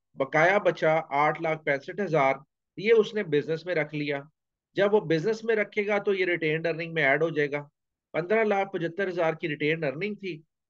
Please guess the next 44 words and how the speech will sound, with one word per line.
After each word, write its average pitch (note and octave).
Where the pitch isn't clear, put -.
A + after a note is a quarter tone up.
उसमें F#3+
आठ D#3+
लाख D#3
पैंसठ D3
हजार C3+
ऐड E3+
हो E3+
गया, B2+
हमने E3+
वो D#3
impact E3+
भी E3+
दिखा D#3
दिया। C3
दूसरा F3
वो A#3
ये A3+
कहता F#3
है E3
कि F#3+
long D#3+
term G#3
डेट F#3+
जो F#3+
है, B2+
long G3+
term A3+
डेट F#3+
आपका D#3
जो E3
था E3
वो E3+
सत्ताईस E3
लाख D#3
का D3+
था, D3+
उसने A3
ये G#3
जो G3
आठ E3+
लाख F#3+
पैंसठ F3
हजार C#3+
है C3+